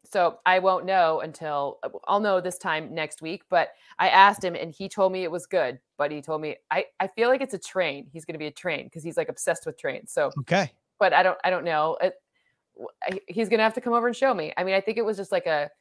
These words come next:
Speaker 1: shameless plug to get, like, a lot of candy 'cause he knows that I really like him. So I'll
Speaker 2: Mm-hmm.
Speaker 1: be like, "Here you go," dump the whole <laughs> bag.
Speaker 2: Yeah. Yeah,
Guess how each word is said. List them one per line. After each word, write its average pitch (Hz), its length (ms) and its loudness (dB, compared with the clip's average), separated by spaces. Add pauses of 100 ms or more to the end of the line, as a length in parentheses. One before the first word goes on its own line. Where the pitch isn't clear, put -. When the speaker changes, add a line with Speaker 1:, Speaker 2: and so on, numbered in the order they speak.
(140)
Speaker 1:
shameless 175 500 -2
plug 175 300 4
to 170 60 -12
get, 147 180 -2
like, 151 140 -4
a 151 60 0
lot 151 240 4
of 160 80 -2
candy 160 280 -4
'cause 170 140 -8
he 156 100 -4
knows 151 180 -2
that 156 100 -4
I 147 60 -2
really 147 260 -4
like 143 220 -2
him. 156 100 -4
So 123 100 -8
I'll 156 60 2
Speaker 2:
Mm-hmm. 151 40 -4
Speaker 1:
be 160 60 -2
like, 156 160 0
"Here 262 160 4
you 285 120 6
go," 269 320 12
dump 196 200 4
the 196 80 4
whole 180 140 10
<laughs> - 160 -10
bag. 202 80 -12 (180)
Speaker 2:
Yeah. 135 340 0 (460)
Yeah, 160 200 10